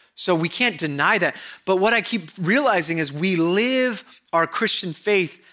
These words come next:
out of fear rather than the scriptures. So we have, we're okay with powerlessness.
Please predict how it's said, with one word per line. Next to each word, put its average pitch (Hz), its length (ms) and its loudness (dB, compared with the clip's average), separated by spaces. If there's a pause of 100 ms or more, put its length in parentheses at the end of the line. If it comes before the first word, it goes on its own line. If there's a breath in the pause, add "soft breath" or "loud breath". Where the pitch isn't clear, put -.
(140 soft breath)
out 160 200 2
of 135 100 -4
fear 139 840 -2 (240 soft breath)
rather 160 340 0
than 135 180 -8
the 135 60 -8
scriptures. - 760 -6 (1120 soft breath)
So - 240 0
we 185 200 2
have, 180 280 2
we're 180 160 2
okay 214 520 2
with 175 240 -2
powerlessness. 156 1120 -2